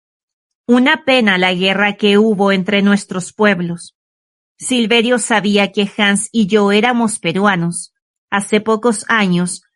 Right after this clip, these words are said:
Perú y Ecuador enfrentaron un penoso conflicto bélico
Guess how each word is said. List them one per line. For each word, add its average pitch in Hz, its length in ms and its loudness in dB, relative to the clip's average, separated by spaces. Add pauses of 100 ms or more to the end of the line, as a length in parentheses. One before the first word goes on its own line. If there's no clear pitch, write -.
(120)
Perú 240 380 0
y 254 160 0
Ecuador 196 600 0
enfrentaron 214 880 0
un 240 200 0
penoso 240 560 -2
conflicto 196 680 -2
bélico 185 560 0